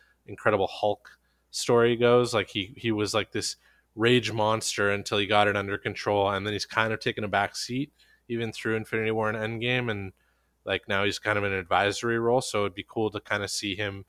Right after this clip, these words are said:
rage out again and lose control. I think that'd be fun. Uh, what do you guys think of that whole spaceship thing? Do you think it's teasing anything that,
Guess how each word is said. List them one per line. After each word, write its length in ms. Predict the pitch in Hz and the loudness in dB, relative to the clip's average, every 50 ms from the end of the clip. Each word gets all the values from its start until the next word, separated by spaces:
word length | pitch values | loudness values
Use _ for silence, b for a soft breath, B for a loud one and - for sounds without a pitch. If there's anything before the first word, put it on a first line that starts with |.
| _ _ _ _ _ _ - | _ _ _ _ _ _ -2
rage 260 | 104 107 110 101 104 | 2 2 2 4 6
out 160 | 123 131 120 | 6 6 6
again 220 | 107 92 101 95 92 | 4 2 0 0 -2
and 120 | 92 98 | -2 -2
lose 180 | 104 107 101 - | -2 -2 -2 -4
control. 500 | - 107 95 - - 117 117 104 92 90 | -8 -12 -12 -6 -4 -2 -2 0 -2 -4
I 60 | 92 | -4
think 160 | 98 95 95 | -6 -6 -6
that'd 120 | 101 98 | -8 -8
be 80 | 92 95 | -8 -10
fun. 280 | - - 110 104 92 - _ _ _ _ _ _ _ _ _ _ _ _ - | -12 -10 -10 -10 -10 -12 _ _ _ _ _ _ _ _ _ _ _ _ -8
Uh, 160 | 92 95 95 | -6 -6 -6
what 180 | 95 98 98 95 | -4 -6 -4 -2
do 60 | 101 | 0
you 80 | 104 | 2
guys 180 | 104 101 - - | 2 2 2 0
think 240 | - 107 101 - - | -4 -6 -6 -6 -10
of 120 | 101 90 - | -10 -4 0
that 240 | 95 92 95 107 - - | 2 2 2 0 -2 -4
whole 540 | - 101 95 92 92 92 92 92 92 95 - _ _ | -4 -2 -2 -2 -2 -2 -4 -6 -6 -10 -12 _ _
spaceship 640 | - - - - - - 107 101 - - - 101 - _ - | -12 -8 -8 -8 -4 -2 -4 -2 -2 -4 -6 -6 -8 _ -6
thing? 360 | 107 101 98 98 98 98 85 | -6 -4 -4 -6 -8 -10 -8
Do 100 | 98 98 | -8 -8
you 60 | 90 | -8
think 140 | - 98 95 | -8 -8 -10
it's 180 | 92 - - | -8 -10 -10
teasing 460 | - - - 117 110 101 101 107 104 104 | -10 -8 -8 -6 -6 -6 -6 -6 -6 -6
anything 420 | 101 98 98 - - 104 101 98 | -6 -6 -8 -10 -10 -10 -10 -10
that, 140 | 101 101 - | -10 -12 -12